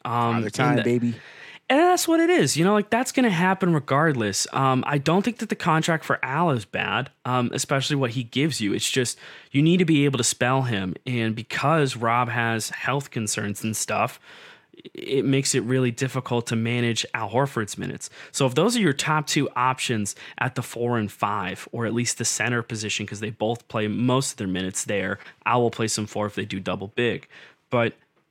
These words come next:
Speaker 1: those are your two options at center. And both of them are gonna be struggling to keep on the floor because one's aging and one's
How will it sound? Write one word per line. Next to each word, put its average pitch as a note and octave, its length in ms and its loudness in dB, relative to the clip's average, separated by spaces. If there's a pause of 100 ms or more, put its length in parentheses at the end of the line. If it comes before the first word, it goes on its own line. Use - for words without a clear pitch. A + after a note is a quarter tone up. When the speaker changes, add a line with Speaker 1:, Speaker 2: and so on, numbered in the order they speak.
(120)
Speaker 1:
those F3 220 4
are G#3+ 40 2
your F3 120 4
two D#3+ 240 0
options C3 380 0
at G#2 140 -4
center. G2+ 420 -4 (440)
And A#2 360 0
both A#2+ 280 -2
of A2+ 80 -2
them A2+ 280 0 (120)
are A2+ 160 -4
gonna A2+ 180 -4
be G#2 100 -4
struggling G#2+ 560 -2
to - 140 -6
keep - 300 -6
on G#2 100 0
the G2 80 -2
floor G#2 240 -4
because G2 320 -6
one's A#2 380 0
aging A2+ 400 -2
and G#2 80 -6
one's G#2+ 360 -2